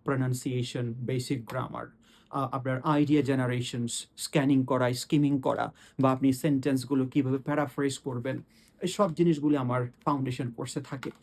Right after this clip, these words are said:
সেখানে আপনি ইচ্ছে করলে জয়েন করতে পারেন। মূলত আপনার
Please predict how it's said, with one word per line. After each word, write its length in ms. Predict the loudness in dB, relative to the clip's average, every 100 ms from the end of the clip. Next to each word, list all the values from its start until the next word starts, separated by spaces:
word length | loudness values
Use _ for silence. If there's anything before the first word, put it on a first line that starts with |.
| _
সেখানে 280 | 0 4 4
আপনি 160 | 4 0
ইচ্ছে 180 | -4 -6
করলে 220 | -2 -2
জয়েন 220 | -4 -6
করতে 300 | -8 -8 -6
পারেন। 300 | -4 -4 -6 -10 _ 2
মূলত 240 | 2 2
আপনার 400 | -2 0 0 -2